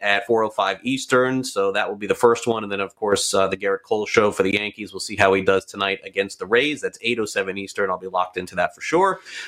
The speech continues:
Uh, boy, tough weekend in the top twenty-five for two big teams. Oklahoma just doesn't look like they did last year, that's for sure.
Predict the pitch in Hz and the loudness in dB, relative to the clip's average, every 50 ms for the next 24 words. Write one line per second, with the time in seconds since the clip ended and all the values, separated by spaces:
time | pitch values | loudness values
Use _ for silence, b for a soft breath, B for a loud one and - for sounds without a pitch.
0 | B - 92 90 - 139 156 165 120 90 - - - 151 165 - 139 143 156 160 | B 2 2 2 4 4 4 4 4 0 -4 0 0 0 0 2 0 -2 -2 0
1 | - 113 104 101 98 98 95 - - 101 101 98 98 95 - - 120 120 - - | 0 -2 -2 0 -2 -4 -8 -8 -8 -6 -6 -4 -4 -6 0 2 0 0 0 0
2 | - 123 113 107 104 - 117 120 123 117 104 101 - 101 95 - - 131 131 127 | 0 0 0 0 0 2 2 2 4 2 0 -4 -6 -10 -10 -4 -2 -2 -2 0
3 | 110 120 120 110 - - 131 127 117 104 - 104 - - - 104 92 - 120 147 | 0 -2 -2 -2 -2 -2 -2 -2 -2 -2 0 -2 -2 0 0 -2 -2 0 0 0
4 | 139 98 95 92 92 - - _ 117 120 120 - 113 104 127 127 - 107 107 95 | 0 -2 -4 -4 -8 -12 -8 _ 0 0 0 0 -2 -4 -4 0 2 2 2 2
5 | - 98 92 107 110 107 101 - 120 - - - 90 92 101 123 - - 92 - | 0 -2 0 0 -2 0 0 -2 -2 -2 -4 -6 -2 -2 -2 -2 -2 -8 -12 -8
6 | - 98 95 95 95 b | -2 0 0 0 0 b